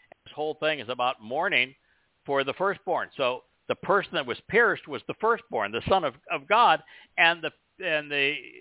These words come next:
Yehudim that are gathered for, uh, reconciliations on this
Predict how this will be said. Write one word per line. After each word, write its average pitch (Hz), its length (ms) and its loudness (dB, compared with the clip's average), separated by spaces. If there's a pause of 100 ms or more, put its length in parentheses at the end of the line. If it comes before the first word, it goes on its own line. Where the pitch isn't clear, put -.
(260)
Yehudim 156 600 -2
that 143 120 -2
are 139 140 -2
gathered 185 540 2 (120)
for, 139 320 -12 (240)
uh, 123 300 -8 (140)
reconciliations 143 1160 -2 (420)
on 123 160 -4
this 127 160 -6